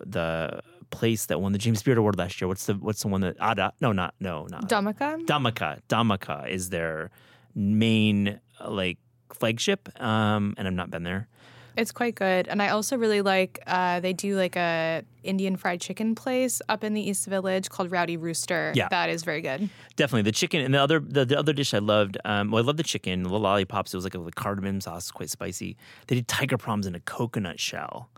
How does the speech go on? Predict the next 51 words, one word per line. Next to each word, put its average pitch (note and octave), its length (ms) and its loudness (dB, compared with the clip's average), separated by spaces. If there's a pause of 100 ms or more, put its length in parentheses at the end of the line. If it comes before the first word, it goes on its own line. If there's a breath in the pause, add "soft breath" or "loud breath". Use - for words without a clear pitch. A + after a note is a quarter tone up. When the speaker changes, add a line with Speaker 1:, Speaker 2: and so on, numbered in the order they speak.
(160 loud breath)
Speaker 1:
And F#3+ 220 0
it B2 80 4
was A#2+ 100 4
like G#2+ 100 0
they A2 100 -2
were, G2 60 0
Speaker 2:
Mm. F#2 40 -2
Speaker 1:
like, - 140 -8
scooping C3+ 680 0
out G#2 320 2
the F2+ 100 -4
coconut F#2 500 -4
meat F2+ 440 -8 (500 soft breath)
with A2 280 0
the - 80 -10
tiger G#2 240 -2
prawns B2 600 -4 (120)
with A2 200 -2
this, - 180 -2
like, F#2 140 -4
very G2 320 0
nice F#2 220 -2
sauce - 640 -6 (400 loud breath)
that G#2+ 160 -4
was, F#2+ 220 -4
like, F2 240 -6
sour. B2+ 840 -2 (280)
Loved G2+ 260 0
it. D2 140 -8
It - 40 -14
was - 100 -10
so - 260 -2
good. E2 240 -8
And F2+ 60 -4
we F#2+ 100 -2 (120)
dipped - 300 -4 (100)
in F#2 440 -2 (480 soft breath)
these, F2 320 -4
uh, - 360 -8 (160)
these F#2+ 220 -4
breads E2+ 460 -6
that E2+ 120 -4
were F2 120 -4
kinda F#2 200 -4
like E2+ 240 -4
Parker F#2+ 340 -4
House G2+ 240 -4
rolls G2+ 280 0
that E2 120 -4
were E2+ 140 -4
in, E2+ 340 -6